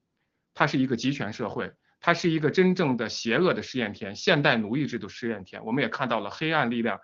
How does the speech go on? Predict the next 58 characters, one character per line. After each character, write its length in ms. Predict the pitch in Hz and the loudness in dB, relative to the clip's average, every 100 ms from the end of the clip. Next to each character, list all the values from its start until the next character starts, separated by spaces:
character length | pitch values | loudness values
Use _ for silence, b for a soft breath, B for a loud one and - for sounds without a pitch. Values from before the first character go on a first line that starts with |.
| b b | b b
想， 360 | - 123 120 131 | -4 -2 -2 -6
觉 160 | - 147 | 0 2
得 120 | 175 | 4
这 100 | 170 | 2
个 60 | |
试 140 | 127 156 | -2 -2
验 120 | 131 | -2
田 240 | 117 127 - | -2 -6 -6
挺 160 | - 101 | -10 -8
成 180 | 110 | -6
功 220 | 127 139 135 | -4 -4 -4
的， 120 | 90 _ _ | -10 _ _
我 60 | - | -4
们 80 | 123 | -2
可 120 | 127 | 0
以 100 | 139 | 0
把 160 | 117 95 | -2 -4
这 240 | - 127 | -2 -2
个 140 | 117 | -2
控 260 | 104 - 135 | -4 -2 -2
制 400 | 131 127 110 - | 0 -2 -2 -6
舆 160 | 123 117 | -6 -2
论、 240 | 156 113 95 _ | 0 -2 -6 _
控 180 | _ 160 | _ -6
制 120 | 135 | -4
老 180 | 127 117 | 0 2
百 100 | 107 95 | 0 -4
姓 120 | 110 | -8
推 140 | - 135 | -6 -6
广 160 | 101 | -6
到 100 | 104 | -8
全 220 | 95 - 107 | -10 -12 -12
世 160 | 117 | -12
界。 200 | 117 104 - _ | -6 -8 -8 _
但 140 | - 151 | 0 2
我 80 | 127 | 2
们 100 | 123 | -2
也 100 | 98 | -4
看 240 | - 123 | -4 -2
到 140 | 123 | 0
了 140 | 107 101 | 0 -4
全 200 | - 113 | -8 -8
世 120 | 120 | -4
界 100 | 117 | -4
人 160 | 104 107 | -4 -2
民 100 | 113 | -2
的 60 | |
一 100 | 107 | -4
个 80 | 107 | -8
觉 180 | 98 92 | -8 -8
醒。 220 | 110 92 - _ _ _ | -8 -10 -20 _ _ _
所 120 | 147 | 2
以 40 | |
我 100 | 147 | 2
相 260 | 110 - 180 | 2 2 2
信 360 | 185 165 104 - - | 2 0 -2 -6 -20
这 140 | - 131 | -8 -4
个， 340 | 117 113 110 | 0 -2 -2